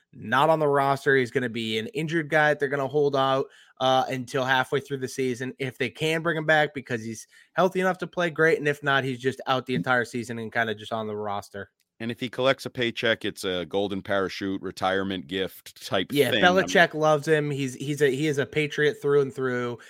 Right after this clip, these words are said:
Speaker 1: If he's gonna collect a couple million bucks, it's fine. And then he retires at the end of the year or whatever.
Speaker 2: Correct. Uh, Bill Belichick's opening comments today I found interesting. Like, sometimes he throws these little phrases in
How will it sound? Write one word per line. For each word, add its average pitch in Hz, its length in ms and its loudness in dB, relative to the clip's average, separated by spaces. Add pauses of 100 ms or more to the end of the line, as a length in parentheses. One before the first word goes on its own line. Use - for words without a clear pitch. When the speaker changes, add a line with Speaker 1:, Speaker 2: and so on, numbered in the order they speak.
(180)
Speaker 1:
If 117 80 -4
he's 127 120 -4
gonna 143 180 2
collect 139 360 -2
a - 20 -6
couple 131 260 -4
million 127 360 -2
bucks, 117 500 -4
it's - 180 -10
fine. 110 540 0
And 107 180 -4
then 110 140 -4
he 107 120 -6
retires 107 500 -2
at 85 60 -20
the 104 120 -6
end 98 120 -8
of 92 40 -10
the 90 60 -10
year 90 200 -8
or 85 60 -12
whatever. 87 360 -14 (280)
Speaker 2:
Correct. 127 580 2 (260)
Uh, 123 220 2
Bill 208 240 6
Belichick's 233 480 4
opening 147 360 0
comments 131 460 -2
today 120 320 2
I 107 40 4
found 104 300 -2
interesting. 104 420 -6
Like, 107 140 -4
sometimes 226 380 -4
he 143 100 -6
throws 113 500 0
these 101 220 -8
little 117 280 -2
phrases 107 640 -4
in 107 380 -4